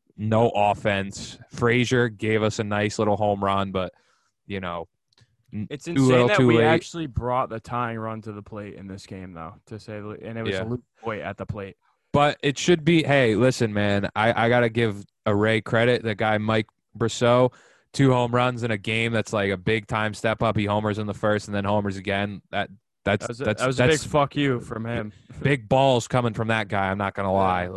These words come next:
Speaker 1: That was a great, you gotta give respect where, where they do that. But honestly, story of this game, like you said, Tauchman, Gardner, and Gary,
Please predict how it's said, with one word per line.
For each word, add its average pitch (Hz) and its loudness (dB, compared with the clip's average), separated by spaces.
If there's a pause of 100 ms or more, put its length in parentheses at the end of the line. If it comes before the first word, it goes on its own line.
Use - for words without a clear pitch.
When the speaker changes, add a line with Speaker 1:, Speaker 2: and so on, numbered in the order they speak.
Speaker 1:
That 117 2
was 113 2
a 110 0
great, 107 0
you 101 -6
gotta 117 2
give 107 -4
respect 101 -2
where, 98 0
where 95 0
they 95 -2
do 101 -2
that. 92 -2
But 95 0 (600)
honestly, 151 4
story 151 4
of 156 6
this 147 0
game, 131 -2
like 127 0
you 131 -4
said, 123 2 (320)
Tauchman, 127 0
Gardner, 107 0 (340)
and 104 -6
Gary, 87 -2